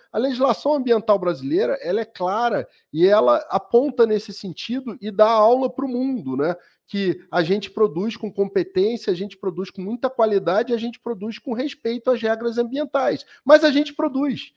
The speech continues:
Ou seja, a gente vai alimentar o mundo, a gente se, vai cumprir esse papel, né? E cumprindo esse papel, a gente vai garantir que essa produção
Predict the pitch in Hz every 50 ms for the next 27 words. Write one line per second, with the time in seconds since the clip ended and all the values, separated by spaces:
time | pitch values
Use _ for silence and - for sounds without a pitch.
0 | _ _ _ _ _ 185 208 190 - 226 196 160 131 135 147 156 156 185 214 220
1 | - 269 220 226 233 269 285 277 262 262 247 247 240 226 247 247 240 226 202 208
2 | 226 240 226 196 170 - 220 226 - - - - 254 202 - _ _ _ _ _
3 | 123 120 185 226 269 277 247 185 - _ _ - 269 262 - - - 254 262 269
4 | 262 214 - - 208 - - 190 - - - 165 147 127 117 120 143 180 190 185
5 | - _ _ 214 208 - - 262 247 - - - 247 269 302 320 277 233 - -
6 | 226 - 220 190 - - - 240 269 285 277 254 214 247 262 - 269 226 247 254
7 | 254 254 254 247 247 240 202 - - 262 240 - 247 240 - 254 - - 247 240
8 | 220 208 - - - 233 262 262 202